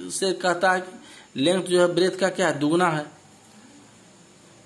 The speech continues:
तो दोनों का perimeter equal है, तो find the area of the rectangular field। तो देखिए, पहले लिखेंगे कि let breadth of field equal to X meter। तो length of field क्या कहता है?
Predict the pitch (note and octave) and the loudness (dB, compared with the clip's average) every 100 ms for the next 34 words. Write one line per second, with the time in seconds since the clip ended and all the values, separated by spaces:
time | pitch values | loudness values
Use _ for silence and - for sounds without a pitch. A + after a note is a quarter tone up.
0 | - - - - B2+ B2+ E3+ G3+ G3 F#3 | -20 -20 -20 -12 -4 2 4 4 2 2
1 | F#3 F#3 F3+ F#3 F3+ F3 F#3 F3 F3 E3+ | 4 2 2 2 0 2 2 2 2 -4
2 | - E3+ F3 F3 C3+ C#3 D#3+ D3+ C3 C#4+ | 0 0 0 0 0 0 2 2 0 -4
3 | A3+ G#3+ - - - _ _ - A2 G#2+ | -4 -8 -14 -20 -20 _ _ -12 -10 -10
4 | G#2 G2 G2 F#2 - F2+ - A2+ G2+ F#2+ | -10 -8 -8 -10 -16 -12 -10 -8 -6 -8
5 | - F2+ - - - - - - A2+ D3+ | -8 -10 -10 -10 -12 -12 -10 -4 0 2
6 | D3 C#3 C#3 D3 G3 G3+ - - - _ | 0 0 -2 -2 -4 -8 -16 -20 -20 _
7 | - - - C3 A#2+ D#3 G#3 G#3 C3+ B2 | -20 -20 -10 -4 0 4 4 2 -4 0
8 | E3 F3+ D3 F3 F3+ - C#3 C3 B2+ C3 | 0 0 0 0 0 -4 -4 -4 -4 -4
9 | B2+ C3 C#3 A2+ - G2 G#2 - - - | -4 -6 -6 -6 -8 -12 -14 -18 -20 -20
10 | _ - _ _ _ _ - - - - | _ -20 _ _ _ _ -20 -20 -20 -20
11 | - - - - G#2 B2+ D3+ D3 D3+ D#3+ | -20 -20 -20 -12 -4 -2 -2 -2 0 -2
12 | E3 G3 G3+ F#3+ - B2+ G#2 | -2 0 2 2 0 0 -2